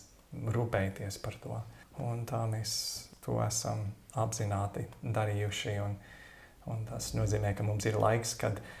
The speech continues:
tas tā kā mīlestība, romantiskas mīlestība plaukst un reizēm tā kā, tā kā nav, jā, uz kādu laiku, bet mēs zinām, ka tas atgriezīsies,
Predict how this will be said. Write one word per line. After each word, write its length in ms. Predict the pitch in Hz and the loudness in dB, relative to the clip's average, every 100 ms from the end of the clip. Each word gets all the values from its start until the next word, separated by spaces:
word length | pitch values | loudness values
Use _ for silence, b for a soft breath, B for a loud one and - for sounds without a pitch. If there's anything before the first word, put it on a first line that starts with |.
| B B B B | B B B B
tas 220 | - 110 | 0 0
tā 140 | - | 0
kā 140 | 107 107 | 2 4
mīlestība, 880 | 110 117 127 120 123 - 117 113 113 | 6 8 8 8 6 4 4 4 6
romantiskas 880 | 123 143 120 113 113 107 - 104 - | 10 10 10 8 4 0 0 0 2
mīlestība 720 | 113 123 135 - 120 117 110 - | 6 10 10 8 4 6 6 4
plaukst 640 | - 113 147 165 156 - | 8 12 12 12 8 2
un 160 | 117 110 | 2 2
reizēm 600 | 110 120 127 120 107 107 104 - - - - - - - - - | 4 6 6 4 4 4 2 0 0 0 0 0 0 0 -2 -4
tā 160 | - | -6
kā, 180 | 120 110 107 98 - - - | 2 6 6 2 -8 -20 -4
tā 160 | 117 | 0
kā 140 | - 107 | 4 6
nav, 520 | 135 190 - - - | 8 10 10 8 4
jā, 200 | 110 107 117 | 0 2 2
uz 200 | 123 113 | 0 0
kādu 320 | - 101 101 | 2 2 4
laiku, 420 | 98 101 110 - | 4 2 2 0
bet 240 | 98 104 107 | 0 0 0
mēs 300 | 107 101 - - | 0 0 -2 0
zinām, 440 | 104 120 110 104 | 2 2 2 2
ka 120 | 110 | 0
tas 220 | 110 104 | 0 2
atgriezīsies, 1000 | 120 113 - 110 107 110 107 - 107 101 | 2 0 -2 -2 0 0 0 0 0 -2